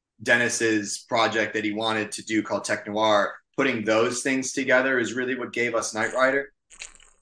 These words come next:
Um, and the Fearmonger aspect of it was, I mean, basically, basically Fearmonger was the last song that was written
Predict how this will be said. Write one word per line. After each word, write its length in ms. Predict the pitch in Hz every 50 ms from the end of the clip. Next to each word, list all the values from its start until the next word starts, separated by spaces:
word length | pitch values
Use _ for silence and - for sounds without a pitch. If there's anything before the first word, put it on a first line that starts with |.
| _ -
Um, 400 | 110 104 101 92 90 87 80 - - - - - - - - _
and 440 | 135 131 131 131 127 120 110 104 - - _ _ _ -
the 120 | - 143
Fearmonger 680 | 139 - - 165 165 165 160 151 143 139 135 127 131 127
aspect 400 | 123 123 120 - - 123 120 -
of 160 | 120 113 117
it 160 | 120 113 110
was, 500 | 120 123 123 120 120 110 101 - - - - 117
I 80 | 120
mean, 180 | 127 123 117 110
basically, 840 | 127 131 131 135 - 139 - 139 127 127 123 120 113 110 107 - _ _ _ _ _ _ _ _ _ _ _ _ _ _ _ _ _ _ _ _ _ _ _ _ _
basically 500 | 139 143 151 151 - 165 160 160 156 143
Fearmonger 880 | - - - 143 139 139 143 139 131 131 127 127 120 123 123 120 113 107
was 720 | 110 117 120 120 120 117 117 110 107 104 - - - - -
the 600 | 117 117 117 113 110 110 107 107 104 101 - _ _ _ _ _ _ _ _ - - - - - - _ _ _ _ _ _ _ _ _ _ _ _ _ -
last 760 | 107 113 127 127 127 123 123 113 - - - - - - -
song 580 | 139 127 123 120 120 113 113 110 107 107 107 101 104
that 280 | 117 117 117 - - 117
was 240 | 110 98 95 101
written 720 | 104 117 143 147 143 - 127 120 110 107 107 104 104 -